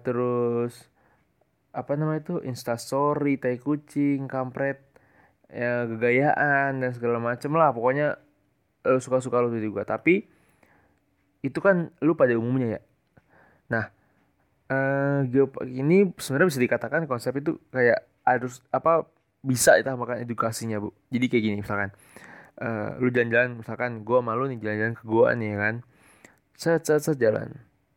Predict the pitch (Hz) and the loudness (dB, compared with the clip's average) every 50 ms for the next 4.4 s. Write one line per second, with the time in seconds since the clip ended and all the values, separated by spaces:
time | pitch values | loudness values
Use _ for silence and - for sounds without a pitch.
0 | _ _ _ _ _ _ - 117 110 117 107 110 110 113 113 113 - - 131 127 | _ _ _ _ _ _ -8 -6 -6 -4 -4 -4 -2 -2 -2 -2 0 0 2 2
1 | 127 127 123 120 117 117 117 120 - _ - 131 131 131 131 131 127 127 123 - | 2 2 0 0 0 0 0 -2 -4 _ -4 -2 0 2 2 2 0 0 -2 -2
2 | 120 110 110 113 113 113 113 117 - _ - 131 131 131 127 127 127 127 131 131 | 0 0 2 2 2 2 0 0 -2 _ -2 -2 -2 0 -2 -2 -2 0 0 2
3 | 135 139 147 151 147 - - - - - - _ - - - - 104 107 104 101 | 2 4 2 2 0 -6 -16 -20 -20 -20 -20 _ -18 -16 -4 -2 -2 -2 -2 -2
4 | - 113 120 120 113 107 101 104 | -4 -2 -2 -2 -4 -6 -6 -6